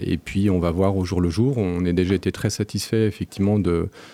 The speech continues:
de, de, de, du lancement en termes de communication, comme le disait Sylvain, avec plus de cent cinquante membres.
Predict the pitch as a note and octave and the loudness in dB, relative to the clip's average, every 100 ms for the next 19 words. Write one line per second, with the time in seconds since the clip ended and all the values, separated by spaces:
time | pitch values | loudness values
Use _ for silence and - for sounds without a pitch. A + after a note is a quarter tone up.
0 | - _ - F#2 F#2+ G2 F#2+ F#2 F#2+ G2 | -20 _ -14 -4 -2 -2 -2 -2 -2 -2
1 | G2 F#2 F2+ F#2+ F#2+ F#2+ - A2 G2+ G2 | -2 -2 -2 0 0 0 2 0 2 0
2 | F2+ F2+ F#2 F2+ E2+ F#2 - B2+ C3+ A#2+ | 0 0 2 0 0 -4 -2 0 0 -2
3 | F2+ F2 E2 F2 F#2 - F2+ G#2 G2+ F2 | -4 -4 -6 -8 -6 -4 0 0 0 -2
4 | E2+ - - F#2 F#2 F2+ F2+ A#2+ C3+ B2+ | -4 -8 -6 -4 -4 -4 -2 0 2 0